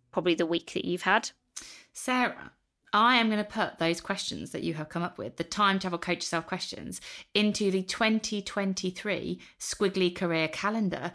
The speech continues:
Speaker 2: that we
Speaker 1: Oh,
Speaker 2: are
Speaker 1: yeah.
Speaker 2: creating.
Speaker 1: That we've, that we've not done
Speaker 2: Yeah,
Speaker 1: yet.
Speaker 2: yeah. So
Speaker 1: <laughs>
Speaker 2: it, this is a work in progress, everybody.
Speaker 1: Oh, but now you've said it out
Speaker 2: No,
Speaker 1: loud, we
Speaker 2: I
Speaker 1: have
Speaker 2: know.
Speaker 1: to
Speaker 2: No,
Speaker 1: do
Speaker 2: I'm
Speaker 1: it.
Speaker 2: committing to
Speaker 1: Helen.
Speaker 2: it.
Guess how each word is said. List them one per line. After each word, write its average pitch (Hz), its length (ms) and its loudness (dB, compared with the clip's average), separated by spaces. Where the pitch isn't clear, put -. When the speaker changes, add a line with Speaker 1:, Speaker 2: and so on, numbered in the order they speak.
Speaker 2:
that 147 100 0
we 165 140 6
Speaker 1:
Oh, 160 80 8
Speaker 2:
are 165 80 6
Speaker 1:
yeah. 185 80 2
Speaker 2:
creating. 156 420 4
Speaker 1:
That 143 120 6
we've, 208 200 4
that - 80 4
we've 190 160 6
not 202 160 4
done 202 140 4
Speaker 2:
Yeah, 196 300 8
Speaker 1:
yet. 247 280 8
Speaker 2:
yeah. 320 200 2
So 240 80 8
Speaker 1:
<laughs> 208 420 6
Speaker 2:
it, 233 100 4
this 262 160 8
is 220 100 8
a 202 120 10
work 214 320 8
in 190 100 6
progress, 190 480 6
everybody. 170 540 6
Speaker 1:
Oh, 208 80 8
but - 120 6
now 247 100 8
you've 302 120 6
said 311 160 6
it 254 60 8
out 208 140 8
Speaker 2:
No, 214 80 8
Speaker 1:
loud, 254 200 6
we 185 60 6
Speaker 2:
I 175 80 10
Speaker 1:
have 180 80 10
Speaker 2:
know. 180 140 8
Speaker 1:
to - 40 4
Speaker 2:
No, 190 80 8
Speaker 1:
do 185 60 12
Speaker 2:
I'm 185 100 10
Speaker 1:
it. - 60 6
Speaker 2:
committing 214 260 6
to 277 80 6
Speaker 1:
Helen. 156 160 4
Speaker 2:
it. - 320 -4